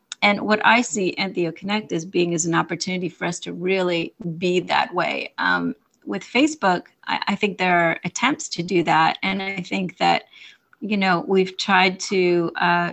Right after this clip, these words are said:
to create those bubbles in that system and say, "Hey, within this bubble, let's be this way."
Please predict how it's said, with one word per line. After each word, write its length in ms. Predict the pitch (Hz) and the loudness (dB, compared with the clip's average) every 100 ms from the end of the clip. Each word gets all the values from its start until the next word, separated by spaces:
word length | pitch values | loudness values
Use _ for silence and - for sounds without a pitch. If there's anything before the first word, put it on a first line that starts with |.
| - | -6
to 140 | - | -10
create 400 | - - 202 254 | -6 2 4 4
those 180 | 196 165 | 4 0
bubbles 640 | 151 180 175 - 269 - - | 4 4 4 2 -4 -6 -2
in 240 | 214 214 190 | 2 4 4
that 260 | 156 - _ | 4 0 _
system 540 | - - 240 - - 147 | -6 2 2 2 -2 -2
and 180 | 175 - | -2 -4
say, 220 | - 170 | -6 -4
"Hey, 280 | 196 - - | -2 -2 -2
within 300 | 190 233 226 | -2 0 0
this 120 | 190 | 0
bubble, 420 | - 180 170 170 | -2 -2 0 0
let's 220 | 180 - - | 0 -2 -6
be 200 | - 208 | -4 -2
this 240 | 196 - | -2 -2
way." 240 | 170 170 | -2 -4